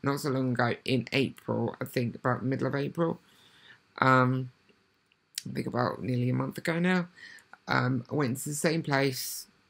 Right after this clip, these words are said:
uh, you know, same thing, and I did ask about blood clots. And the thing is, they said, well, the doctor said, if you had a blood clot, you would have known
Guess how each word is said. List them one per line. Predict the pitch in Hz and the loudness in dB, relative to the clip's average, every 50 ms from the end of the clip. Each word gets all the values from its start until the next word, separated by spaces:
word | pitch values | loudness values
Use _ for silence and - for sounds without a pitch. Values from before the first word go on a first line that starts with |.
| _ _ _ - | _ _ _ -2
uh, | 131 127 | 0 2
you | 120 120 123 | 2 2 2
know, | 117 117 117 120 120 117 123 - _ _ _ _ _ _ _ - | 2 2 2 0 0 -2 -4 -8 _ _ _ _ _ _ _ -16
same | - - - 131 127 127 123 | -8 -2 0 2 2 2 2
thing, | 123 113 110 113 113 117 117 117 120 _ _ _ - - _ _ - | 2 2 2 4 2 2 0 0 -4 _ _ _ -20 -20 _ _ -2
and | - 127 123 | 2 4 4
I | 127 | 4
did | 127 127 135 127 | 4 4 2 2
ask | 123 127 127 120 120 117 - - | 2 4 4 2 0 -2 -4 -6
about | 123 120 123 117 117 117 - _ _ | -4 -2 -2 -2 -4 -6 -10 _ _
blood | - 120 120 120 120 - | -4 -2 -2 -2 -4 -4
clots. | - 117 110 110 - - _ - - - - - - - - 165 160 156 135 123 - - | -4 -4 -4 -4 -6 -12 _ -10 -8 -8 -8 -10 -14 -18 -16 -14 -12 -10 -12 -12 -8 -2
And | 117 | 0
the | 127 131 131 | 2 2 4
thing | - 135 120 120 | 4 2 2 2
is, | 120 117 117 117 110 - - - _ _ _ _ - | 2 2 2 2 0 -2 -4 -6 _ _ _ _ -8
they | - - 139 123 120 120 | -4 0 0 2 2 0
said, | 120 - 123 110 110 110 101 - - - _ _ _ - | 0 0 -2 0 -2 -2 -4 -6 -10 -18 _ _ _ 0
well, | 123 127 120 | 2 2 2
the | - 113 | 2 0
doctor | 113 113 107 - - - | -2 -2 -4 -6 -8 -8
said, | 123 - 113 110 113 - - _ _ _ _ _ _ _ _ _ _ _ _ - - | -6 -6 -4 -4 -4 -6 -10 _ _ _ _ _ _ _ _ _ _ _ _ -2 2
if | 120 131 127 127 123 127 - - - - - _ _ _ _ _ | 4 6 6 6 4 0 -6 -10 -14 -16 -18 _ _ _ _ _
you | - 135 131 131 131 135 131 127 123 123 127 127 127 127 123 123 117 - - - _ _ _ _ - | -8 -6 -2 0 2 2 4 4 4 4 4 4 4 4 2 2 2 0 -4 -8 _ _ _ _ -12
had | - - 139 143 151 - - - - | -8 -4 -2 -2 -2 -2 -4 -8 -8
a | 127 | -6
blood | - 135 131 127 127 - - | -2 -2 -2 -2 -4 -6 -6
clot, | - 120 113 113 - - | -4 -4 -4 -4 -4 -2
you | - 127 123 | -2 0 2
would | 117 120 120 | 2 2 2
have | 120 120 | 0 0
known | 123 120 113 113 117 117 117 110 - | -2 -2 -2 0 0 0 0 -2 -4